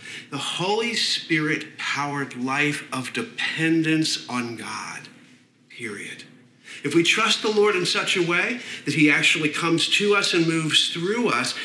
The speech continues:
then we're trusting him and the Holy Spirit to live the life of dependence and surrender that he longs for us to live. I want to say this very clearly. Discipleship is a process.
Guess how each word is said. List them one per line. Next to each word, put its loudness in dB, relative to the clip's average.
then 2
we're 0
trusting 2
him -2
and -2
the -4
Holy -4
Spirit 0
to -6
live -2
the -6
life -4
of -8
dependence -4
and -2
surrender -2
that -6
he -2
longs 0
for -4
us -4
to -12
live. -12
I -4
want 2
to 0
say 2
this 2
very 4
clearly. 2
Discipleship 0
is -2
a -4
process. -4